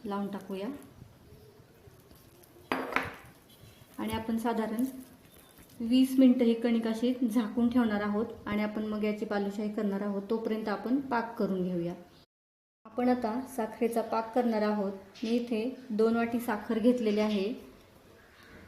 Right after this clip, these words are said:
आपण त्याला जेवढी साखर तेवढंच पाणी घालणार आहोत. हे पाणी एक वाटी आहे, अजून एक वाटी मी तुम्हाला दाखवणार आहे घालताना. दोन वाटी पाणी, वेलची पूड, खाण्याचा रंग ऑप्शनल आहे, तुम्हाला घालायचा असेल तर घालू शकता.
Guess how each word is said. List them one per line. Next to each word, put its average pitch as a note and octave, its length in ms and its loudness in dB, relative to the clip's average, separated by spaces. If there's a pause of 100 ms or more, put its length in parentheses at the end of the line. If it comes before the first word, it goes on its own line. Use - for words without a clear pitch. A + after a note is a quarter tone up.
(520)
आपण A#3 260 -2
त्याला A3+ 300 2 (440)
जेवढी A#3 280 6
साखर B3 360 2 (100)
तेवढंच A3+ 300 4
पाणी A#3 220 0
घालणार A3 300 2
आहोत. A3 260 0 (140)
हे A#3+ 80 2
पाणी A#3 340 2
एक A#3+ 140 2
वाटी A#3+ 240 4
आहे, A#3 200 4
अजून A3 280 2
एक A3+ 140 -4
वाटी A3+ 180 0
मी A3 80 -2
तुम्हाला G#3+ 300 -2
दाखवणार G#3+ 400 -2
आहे G3+ 100 2
घालताना. G3+ 380 -4
दोन G#3+ 220 2
वाटी A3 240 -2
पाणी, G3+ 360 -2 (880)
वेलची A3+ 400 2
पूड, A#3 320 0 (1000)
खाण्याचा A#3 520 2
रंग A#3+ 260 4
ऑप्शनल B3 600 4
आहे, A#3+ 260 4
तुम्हाला A3 240 2
घालायचा G#3 360 0
असेल G#3 200 -6
तर G#3+ 60 0
घालू A3+ 320 2
शकता. G#3+ 400 -6